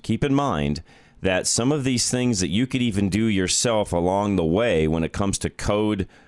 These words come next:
upgrades, you should be looking at, because when and if you go to sell the home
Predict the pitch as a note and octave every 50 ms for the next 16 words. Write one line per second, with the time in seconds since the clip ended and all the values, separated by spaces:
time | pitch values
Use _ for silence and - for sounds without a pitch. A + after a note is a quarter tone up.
0 | - - - G2+ A#2 - - - F#2 D#2+ C#2 C2 C2+ C#2 B1+ - - - - -
1 | - - F#2 G#2+ A#2 - - - C#3+ C3 A2+ C3+ C3+ B2 A#2+ C3+ D3 C#3+ - G#2+
2 | E2+ D2+ C#2+ C2 A1 C#2+ F2+ - - G2+ F#2 E2+ F2+ E2+ G2 A2 A#2+ C3 C3+ C3+
3 | C3 C3 C3 B2+ - A#2+ B2 A#2 - B2 A#2+ A#2+ - B2 A2+ - - - A#2 A#2
4 | A#2 A2+ A2+ G#2+ G2 B2 C#3 C3+ G#2 D#2 C#2 C#2 D2+